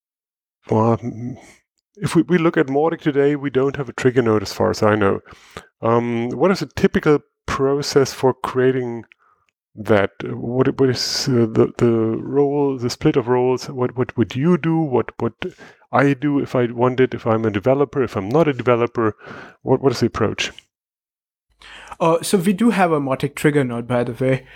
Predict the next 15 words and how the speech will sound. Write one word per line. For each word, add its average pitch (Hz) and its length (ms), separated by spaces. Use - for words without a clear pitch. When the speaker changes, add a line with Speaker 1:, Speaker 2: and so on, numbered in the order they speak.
Speaker 1:
Oops, 196 180
sorry. 120 460
Speaker 2:
Um, 120 240
<laughs> - 180
uh, 139 200
no 156 260
worries, 147 300
no 127 120
worries 131 180
at 123 100
all. 127 280
Um, 135 600
so, - 160
okay, 190 300
um, 135 540